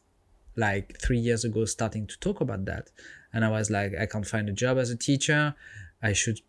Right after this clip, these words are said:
probably create my own business as a teacher and as a maker." And she was like, "Why don't you do it?" And I was like,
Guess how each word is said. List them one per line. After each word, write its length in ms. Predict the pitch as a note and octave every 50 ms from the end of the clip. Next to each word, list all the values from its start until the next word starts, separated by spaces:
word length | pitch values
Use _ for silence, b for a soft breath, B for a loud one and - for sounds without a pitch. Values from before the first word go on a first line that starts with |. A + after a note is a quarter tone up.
| - _
probably 340 | - A#2+ A2 A2 A2 G#2+ G#2+
create 320 | G#2+ - - A2+ A2 G#2+
my 120 | A2+ G#2+ G#2+
own 220 | G#2+ G#2+ G#2+ G#2
business 400 | G#2 A2 G#2 G2+ A2 G#2+ - -
as 80 | A2 G2+
a 60 | G2
teacher 340 | - - A#2+ A2 - - A2+
and 180 | G#2+ G#2 G#2
as 140 | G#2 G2 F#2+
a 40 | F#2
maker." 640 | G2 A2+ C3 C#3 C3+ - B2 A2+ A2 A2 A#2 - B B B B B B B -
And 140 | A2+ G#2+
she 140 | - - A2
was 180 | A2 G#2+ G2+ F#2+
like, 300 | G#2+ G2+ G2+ G2+ G2+ - _ _ _ _ _ _ _ _ _ _ _ _ - -
"Why 160 | G2+ G2+ G2+
don't 200 | G2+ G2+ F#2+ -
you 60 | G2
do 120 | G2 C3+ G3
it?" 320 | A#3 C#3 - - - - _ _ _ _ _ - _ _ _ _ _ _ _ -
And 100 | A2+ G#2+
I 40 |
was 140 | G#2+ G#2+ G#2
like, 280 | G#2+ F#2+ F#2 F#2 E2+